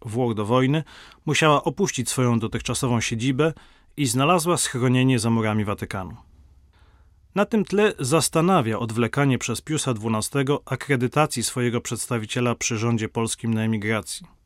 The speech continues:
Mimo usilnych starań ambasadora Papę, Watykan wrócił do tej sprawy dopiero w tysiąc dziewięćset czterdziestym drugim roku. W lipcu podjął kroki, aby do Londynu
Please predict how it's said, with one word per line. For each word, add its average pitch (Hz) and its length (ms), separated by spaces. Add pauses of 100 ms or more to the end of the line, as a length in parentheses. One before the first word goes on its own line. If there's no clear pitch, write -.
(880)
Mimo 135 180
usilnych 196 420
starań 143 360
ambasadora 110 580
Papę, 120 400 (640)
Watykan 170 540
wrócił 185 280
do 170 100
tej 151 160
sprawy 160 320
dopiero 156 400
w - 60
tysiąc 139 340
dziewięćset 123 440
czterdziestym 113 520
drugim 113 340
roku. 113 340 (1040)
W 113 40
lipcu 139 600
podjął 117 360
kroki, 120 480
aby 120 340
do 123 120
Londynu 143 460